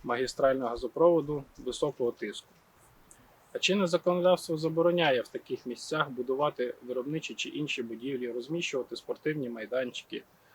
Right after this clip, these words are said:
організовувати, е, заходи, пов'язані з масовим скупченням людей, а також, е, палити вогнище і розміщувати джерела відкритого чи закритого вогню. За відповідним дозволом на проведення робіт в охоронній зоні магістрального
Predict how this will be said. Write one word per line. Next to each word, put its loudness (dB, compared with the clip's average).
організовувати, 0
е, 0
заходи, 2
пов'язані 0
з -6
масовим 0
скупченням -6
людей, -4
а -2
також, 4
е, 6
палити 6
вогнище 4
і -4
розміщувати -2
джерела 2
відкритого -2
чи -6
закритого -2
вогню. -6
За -2
відповідним -6
дозволом 2
на -2
проведення -2
робіт -4
в -8
охоронній -2
зоні -4
магістрального -4